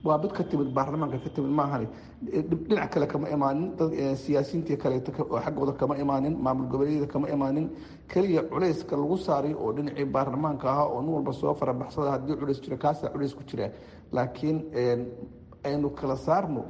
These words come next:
een, duruuf baa keentay iyo tanaa keentay. Duruufta kastoo joogta ra-iisul wasaaruhu waxay ahayd inuu u babac dhigo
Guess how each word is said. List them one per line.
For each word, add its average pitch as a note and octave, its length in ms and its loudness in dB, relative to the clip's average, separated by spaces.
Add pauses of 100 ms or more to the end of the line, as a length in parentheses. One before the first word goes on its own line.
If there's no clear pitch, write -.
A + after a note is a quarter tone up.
(440)
een, C3+ 240 2 (240)
duruuf F3+ 260 6
baa C#3 180 2
keentay C#3 520 -2
iyo C3+ 180 2
tanaa D#3+ 260 4
keentay. A#2+ 420 -4
Duruufta D#3 460 0
kastoo D#3+ 400 -2
joogta D3 300 -4
ra-iisul C#3+ 300 -2
wasaaruhu D3+ 400 0
waxay D3 240 -2
ahayd C3 120 -6
inuu D#3 200 -2
u - 80 0
babac E3+ 340 -2
dhigo D#3+ 280 0